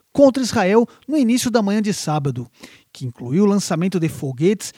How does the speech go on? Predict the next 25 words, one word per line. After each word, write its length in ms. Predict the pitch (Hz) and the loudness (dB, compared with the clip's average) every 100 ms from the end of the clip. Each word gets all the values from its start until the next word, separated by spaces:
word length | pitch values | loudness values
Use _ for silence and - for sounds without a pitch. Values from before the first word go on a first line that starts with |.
| _ - | _ -2
e 100 | 262 | -2
a 20 | |
infiltração 760 | 254 269 254 214 - - 220 196 | 0 -2 -2 -4 -4 -2 0 0
de 100 | 143 | -4
terroristas 840 | - 131 139 139 202 214 156 127 | -6 -6 -2 0 2 0 -2 -2
armados 560 | 214 175 180 220 240 - - _ | -2 0 0 0 -2 -4 -16 _
em 120 | 320 | -10
território 560 | 269 311 240 - 240 240 | -4 -2 -2 0 2 2
israelense. 800 | 208 - 240 165 147 127 - 110 - _ _ _ _ | 0 0 2 2 0 -2 -8 -10 -14 _ _ _ _
Segundo 480 | - - 113 123 156 | -16 -14 -10 -4 -2
o 40 | 202 | 4
grupo, 380 | 170 233 269 240 _ | 6 6 4 -2 _
cinco 480 | - - - 311 - | -14 -6 -4 -2 0
mil 160 | 240 254 | 0 2
foguetes 580 | 214 170 240 247 233 - | 0 0 -2 -4 -6 -8
foram 380 | - - 269 | -4 2 2
disparados. 760 | 233 220 180 156 147 123 - - _ _ _ _ - | 2 -2 -2 -2 -4 -6 -12 -18 _ _ _ _ -14
Já 240 | 135 110 | -12 -10
Israel 460 | 123 - 165 185 233 | -10 -6 -2 0 0
alegou 380 | 233 196 180 220 | 2 2 0 0
que 120 | 220 | -2
foram 320 | 220 240 240 - _ | 2 2 0 -6 _
dois 360 | 180 277 269 175 | 0 2 4 2
mil 160 | 214 220 | 0 0
disparos. 720 | 196 - 151 147 127 - | -2 -2 -2 -2 -4 -10